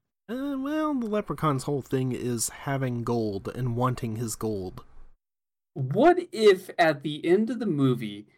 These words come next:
Speaker 2: the main character's dressed up in drag, and so the whole final sequence of them defeating the Leprechaun is them in, like, bad lipstick and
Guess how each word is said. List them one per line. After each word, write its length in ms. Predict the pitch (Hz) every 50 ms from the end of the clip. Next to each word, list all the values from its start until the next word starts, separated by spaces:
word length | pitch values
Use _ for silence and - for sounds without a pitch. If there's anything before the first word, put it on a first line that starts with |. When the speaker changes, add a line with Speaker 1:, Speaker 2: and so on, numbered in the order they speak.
| _ _ _ _ -
Speaker 2:
the 180 | 151 143 143
main 460 | 147 143 143 156 180 208 220 240 233
character's 680 | 214 - - 202 208 202 190 185 - 190 185 170 151 147
dressed 500 | 139 135 135 143 151 170 175 170 - -
up 260 | - 165 165 147 135 160
in 160 | 156 156 143
drag, 580 | 127 120 127 139 139 135 127 117 110 110 107 123
and 280 | 120 - 135 139 135
so 140 | 135 156 156
the 100 | 143 135 131
whole 280 | - 175 185 196 190
final 340 | 190 - 208 196 196 190 175
sequence 440 | 180 - 190 185 - 185 175 165 -
of 220 | 160 151 139 135
them 240 | 147 156 165 170 170
defeating 460 | 160 143 135 165 170 160 165 160 156 143
the 60 | 139
Leprechaun 720 | 143 147 147 147 - 147 135 - 143 143 135 127 123 123 120
is 400 | 127 127 135 135 131 123 127 123
them 340 | 135 143 139 139 139 135 135
in, 340 | 135 120 123 139 139 139 135
like, 400 | 131 127 127 127 - 113 113 -
bad 320 | 131 131 135 135 135 135
lipstick 800 | 131 120 131 135 131 135 - - - 147 131 127 127 123 127 - -
and 460 | 117 123 120 120 123 120 110 120 120